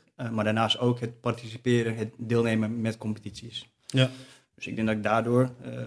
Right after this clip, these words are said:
Speaker 1: nu vandaag de dag met online media, dat ik via via, eh, in het vizier ben geraakt bij de familie Zij Hooghout.
Speaker 2: Ja,
Speaker 1: En,
Speaker 2: wauw.
Speaker 1: eh, ja, zodoende op, eh, op bezoek ben gekomen en op afspraak. En, eh,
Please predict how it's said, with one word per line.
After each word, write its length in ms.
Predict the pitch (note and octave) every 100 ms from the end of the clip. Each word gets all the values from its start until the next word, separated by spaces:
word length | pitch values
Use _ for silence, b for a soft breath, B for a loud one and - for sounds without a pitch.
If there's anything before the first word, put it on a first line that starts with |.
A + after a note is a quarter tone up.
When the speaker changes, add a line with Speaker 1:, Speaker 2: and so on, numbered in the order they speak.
| A#2
Speaker 1:
nu 200 | A2+ A2+
vandaag 280 | - A#2 A2
de 60 |
dag 160 | A2 G#2+
met 180 | A2 -
online 340 | A#2 A2+ A2
media, 540 | A2+ A2 A2 A2 A2+ A2+
dat 280 | - A2+ -
ik 140 | A2+ -
via 520 | - - - B2+ A#2
via, 480 | A#2 A#2+ A#2 A#2 A#2+ - - _ _
eh, 260 | _ C#3 A2+
in 120 | A#2
het 100 | B2
vizier 280 | B2 A2 B2
ben 140 | A#2+
geraakt 420 | A2 A2 G#2+ G#2+ - -
bij 300 | B2 A2+ A2
de 280 | A2 G#2+ G#2
familie 320 | G2 G#2+ G#2 G#2+
Zij 160 | A2
Hooghout. 440 | G2 G2 - A2+ - _ _
Speaker 2:
Ja, 240 | - C#3 A#2
Speaker 1:
En, 80 | G#2+
Speaker 2:
wauw. 180 | A#2
Speaker 1:
eh, 80 | A2
ja, 100 | G#2+
zodoende 500 | A2 A2+ A#2+ A#2 A2+ A2 _ _ _ _ _
op, 260 | A#2+ A2
eh, 360 | A2+ A2 G#2+ G#2+ A2 _ _ _ _ _ _ _ _
op 160 | - A2+
bezoek 200 | A2+ D3
ben 160 | D3 C3
gekomen 460 | B2 B2 A#2 A2+
en 160 | A2 A2+
op 180 | A2+ -
afspraak. 480 | C#3 - C3 A#2+
En, 160 | - A#2
eh, 340 | A2+ A2+ A#2+